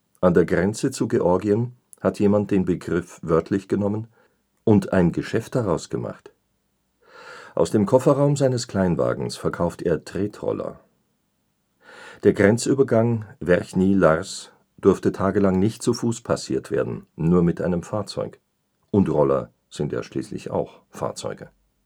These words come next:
Fast zweieinhalbtausend Autos warteten dort am vergangenen Samstag auf die Ausreise aus Russland,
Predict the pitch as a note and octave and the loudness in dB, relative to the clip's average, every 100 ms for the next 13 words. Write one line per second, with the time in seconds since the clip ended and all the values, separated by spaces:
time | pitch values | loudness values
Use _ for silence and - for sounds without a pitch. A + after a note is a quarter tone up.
0 | _ _ _ _ _ - - - - - | _ _ _ _ _ -20 -20 -20 -20 -20
1 | - G2 F#2 - A2 B2 B2+ G#2+ G#2 - | -4 -2 -2 0 -2 0 -2 -2 -2 -4
2 | - G2 G#2 F#2+ G2 G#2 - D2 - D2 | -2 0 0 -2 0 -2 0 -4 -2 -2
3 | D2+ - E2 F2+ D#2 F2+ - - E2 D#2+ | -2 -4 -4 -2 -2 -4 -4 -6 -4 -4
4 | D#2+ F2+ G#2 G2 E2 D2+ - D#2+ D2 - | -2 -2 -2 -2 -2 -4 -4 -6 -4 -6
5 | C#2 - - E2+ - F2+ F2+ F#2+ - F2 | -8 -4 -2 -2 -2 -4 -4 -2 -4 -4
6 | - D2+ - G#1+ G1+ - | -6 -8 -6 -10 -10 -16